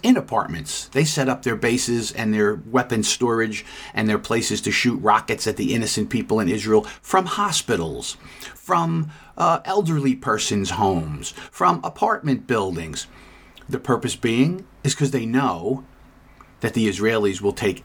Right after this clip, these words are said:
every precaution they can not to hurt civilians. So if we, if we put our weapons on the roof of a hospital,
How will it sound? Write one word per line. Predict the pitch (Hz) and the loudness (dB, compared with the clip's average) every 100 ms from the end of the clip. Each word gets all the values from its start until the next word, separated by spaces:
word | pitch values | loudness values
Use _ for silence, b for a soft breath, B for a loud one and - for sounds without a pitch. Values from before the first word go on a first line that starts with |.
| - | -4
every | 123 123 139 | -2 0 0
precaution | 143 139 143 117 117 - 123 | 0 -4 0 2 2 0 2
they | 123 | 2
can | 156 139 98 | 2 2 2
not | 95 92 95 | 0 0 0
to | 87 | 2
hurt | 104 - | 2 2
civilians. | 92 123 156 87 | -2 0 2 0
So | 113 | 0
if | 104 | 0
we, | 110 104 B - | 0 -2 B -4
if | - | -2
we | 113 | 0
put | 107 143 | 0 0
our | 127 107 | 2 2
weapons | 101 117 104 104 | 0 -4 -2 4
on | 110 104 | 4 4
the | 87 | 0
roof | 95 127 208 | 4 4 4
of | 95 | -4
a | |
hospital, | 90 113 156 - 101 101 107 | -2 2 2 0 -2 0 -2